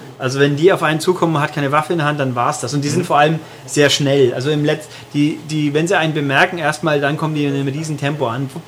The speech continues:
Speaker 1: Und da muss man schon, wenn man ein bisschen zu früh schwingt und schon wird man gebissen.
Speaker 2: Da,
Speaker 1: Autsch.
Speaker 2: dazu ein, äh, Tipp, also ich spiel's nur auf Vita, ich weiß nicht, ob's auf P S drei auch geht,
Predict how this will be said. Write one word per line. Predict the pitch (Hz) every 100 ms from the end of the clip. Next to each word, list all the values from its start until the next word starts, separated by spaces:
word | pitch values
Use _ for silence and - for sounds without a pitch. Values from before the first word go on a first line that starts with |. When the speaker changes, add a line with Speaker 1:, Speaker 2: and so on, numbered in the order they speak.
| -
Speaker 1:
Und |
da | 127 131
muss | 139
man | 147
schon, | 127 139 143 - - - - - -
wenn | 147
man | 160
ein |
bisschen | 226 220 196
zu | 170
früh | 160 190
schwingt | - 170 170
und | 143
schon | 139 143
wird | 139 139
man | 131 131 135 - - - -
gebissen. | 139 131 -
Speaker 2:
Da, | 104
Speaker 1:
Autsch. | 120 123
Speaker 2:
dazu | 120 - 131 117 107 -
ein, | 113 117 113 113 98
äh, | 107 98 98 98 -
Tipp, | 156 - - -
also | 113
ich | 110
spiel's | - 110 120
nur | 123
auf | 113 107
Vita, | 127 - 185
ich | 123
weiß | 123
nicht, | 123
ob's | 101
auf | 110 -
P |
S | 107 -
drei | 101
auch | - 127
geht, | 135